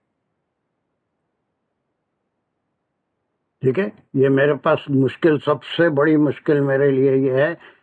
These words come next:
कि there are diff-, people of different level, people of different level। मैं ऐसा चलता हूँ तो बहुत से अब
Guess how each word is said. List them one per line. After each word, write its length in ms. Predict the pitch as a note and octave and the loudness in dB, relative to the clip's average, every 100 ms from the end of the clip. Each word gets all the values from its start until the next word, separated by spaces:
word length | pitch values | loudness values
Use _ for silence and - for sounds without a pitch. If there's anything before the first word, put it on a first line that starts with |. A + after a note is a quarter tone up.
| _ C3+ | _ -4
कि 20 | |
there 280 | B2 C3 C3 | 0 0 2
are 200 | B2+ A2+ - _ _ A#2 G#2+ | 0 -4 -10 _ _ -10 -2
diff-, 480 | E3 - D3+ E3 B2 - | -2 -2 -8 -8 -12 -2
people 380 | D3 D3 F3 D#3 | 0 0 0 0
of 120 | C#3 G#2 A2+ | 0 -2 -2
different 640 | D3+ - D3 D#3+ D#3 C#3 | -2 -2 -2 0 0 0
level, 480 | B2+ C#3 C3+ B2 F#2+ - _ _ _ _ _ _ _ | 0 2 2 -2 -6 -16 _ _ _ _ _ _ _
people 420 | C#3 C#3 E3 D3 | 0 2 2 2
of 160 | C#3+ A2 | 2 0
different 500 | A2+ C#3 - C#3+ C#3 | -2 -2 0 0 0
level। 300 | B2 G#2+ F#2+ - _ _ _ - | -2 -6 -10 -16 _ _ _ -4
मैं 200 | C3+ C3+ | 0 0
ऐसा 260 | - D#3 | 0 -2
चलता 380 | C3 D3+ C#3+ D3 | 0 0 0 0
हूँ 180 | D3 C#3+ | 0 0
तो 120 | D3+ | -2
बहुत 340 | A#2+ C3 C#3+ - | -2 0 0 -2
से 280 | D3+ C#3+ B2+ - _ _ | -2 -2 -2 -10 _ _
अब 120 | B2 | -8